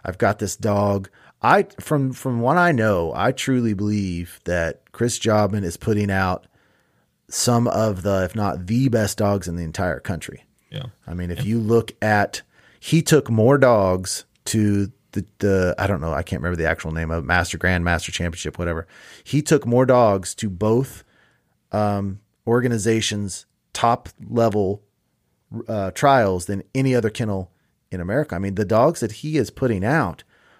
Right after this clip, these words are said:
Speaker 1: are just insane. And,
Speaker 2: Yeah.
Speaker 1: I mean, when you see her, you can ju-, you s-, you can just see it. I mean, by, from hunt two, the morning of hunt two, she was a different dog. Like, she took her one hu-, one hunt, like, almost half one hunt to be like, "What's going on?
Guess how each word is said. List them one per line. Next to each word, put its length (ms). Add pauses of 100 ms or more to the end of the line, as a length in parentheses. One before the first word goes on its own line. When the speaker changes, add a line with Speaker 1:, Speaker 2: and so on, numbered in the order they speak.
(120)
Speaker 1:
are 160
just 480 (160)
insane. 960 (560)
And, 280
Speaker 2:
Yeah. 80
Speaker 1:
I 40
mean, 180
when 140
you 120
see 320
her, 320
you 180
can 140
ju-, 160
you 140
s-, 200
you 140
can 120
just 220
see 300
it. 180
I 80
mean, 160
by, 220 (240)
from 160
hunt 400
two, 420 (200)
the 100
morning 400
of 100
hunt 260
two, 320 (540)
she 160
was 120
a 40
different 300
dog. 400
Like, 180
she 100
took 220
her 100
one 340
hu-, 100 (100)
one 280
hunt, 300
like, 200
almost 300
half 260
one 180
hunt 180
to 40
be 80
like, 120
"What's 140
going 240
on? 260